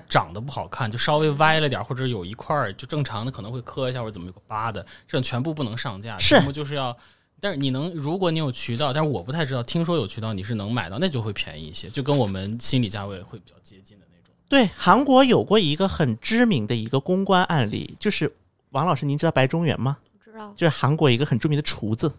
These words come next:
Speaker 1: 嗯。
Speaker 2: 然后天天上电视嘛，后来还。
Speaker 3: 嗯。
Speaker 2: 白中原有一次就是录一个节目，他就是因为他自己是厨师嘛，韩国比较知名一个厨师，他就去那个，去采-，采购去了，去那个江原道，因为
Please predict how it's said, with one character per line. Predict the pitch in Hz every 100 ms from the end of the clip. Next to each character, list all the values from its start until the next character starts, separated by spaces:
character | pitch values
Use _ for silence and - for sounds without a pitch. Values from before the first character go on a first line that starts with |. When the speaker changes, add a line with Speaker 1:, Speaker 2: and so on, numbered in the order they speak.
| _ _ _
Speaker 1:
嗯。 | - _ _ _
Speaker 2:
然 | 123 123
后 | 165
天 | - 175
天 | 170
上 | - 165
电 | 165
视 | 160 196
嘛， | 139
后 | - 110
来 | 92
还。 | 190 - -
Speaker 3:
嗯。 | 190 - - - -
Speaker 2:
白 | 139
中 | 190 277 311
原 | 196
有 | 233 117
一 | 107
次 | - 170
就 | 143 165
是 | 151
录 | 139 208 156
一 | 117
个 | 160
节 | - 104
目， | 110
他 | 123 185
就 | 190
是 | 190 151 123
因 | 214
为 | 208
他 | -
自 | 220 220
己 | 131
是 | 170
厨 | - - 120
师 | - 269
嘛， | 359 - _
韩 | - 139
国 | 156
比 | 120
较 | 143
知 | -
名 | 175
一 | 123
个 |
厨 | 156 -
师， | 135 - 196 - - - -
他 | 185
就 | 175
去 | - 185
那 | 165
个， | 147 135 123 110 107 107
去 | - 151 127 113
采-， | - 107 -
采 | -
购 | 107 262
去 | 220
了， | 101 -
去 | - 160
那 |
个 | 139
江 | - 185
原 | 185
道， | 196 202 190
因 | 165
为 | 170